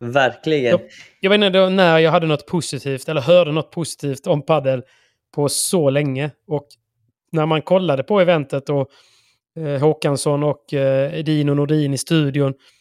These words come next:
Speaker 2: och så såg man alla människor i publiken, det var bra stämning. Ja, men det, då kände man den här gamla härliga känslan som, som man hade för padel
Speaker 1: Mm.
Speaker 2: för två år sedan,
Speaker 1: Mm.
Speaker 2: innan allt skit. Eh,
Speaker 1: Mm.
Speaker 2: och det,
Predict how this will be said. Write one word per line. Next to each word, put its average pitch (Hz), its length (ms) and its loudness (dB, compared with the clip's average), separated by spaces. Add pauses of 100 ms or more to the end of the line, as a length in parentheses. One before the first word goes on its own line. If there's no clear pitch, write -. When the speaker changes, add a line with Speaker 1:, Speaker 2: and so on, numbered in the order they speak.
(460)
Speaker 2:
och - 80 -10
så 147 80 -4
såg 160 280 4
man 156 160 2
alla 160 180 2
människor 160 360 0
i - 40 -6
publiken, 175 520 0
det 165 60 -2
var 151 80 0
bra 147 200 -2
stämning. 165 680 0 (340)
Ja, 175 100 -6
men 196 80 -4
det, 202 120 2
då 175 120 -6
kände 214 320 -2
man 170 120 0
den 190 80 0
här 170 180 -2
gamla 180 420 0 (520)
härliga 175 440 2
känslan 170 460 -4
som, 143 160 -8
som - 120 -8
man 135 80 -4
hade 147 240 -2
för - 100 -12
padel 127 540 -4 (320)
Speaker 1:
Mm. 120 180 -8 (160)
Speaker 2:
för 165 80 -2
två - 180 -2
år 165 280 6
sedan, 139 320 -12
Speaker 1:
Mm. 139 140 -4
Speaker 2:
innan 165 260 0
allt 165 160 0
skit. 139 520 -6
Eh, 139 60 -10
Speaker 1:
Mm. 131 260 -4
Speaker 2:
och 147 80 -10
det, 165 80 -18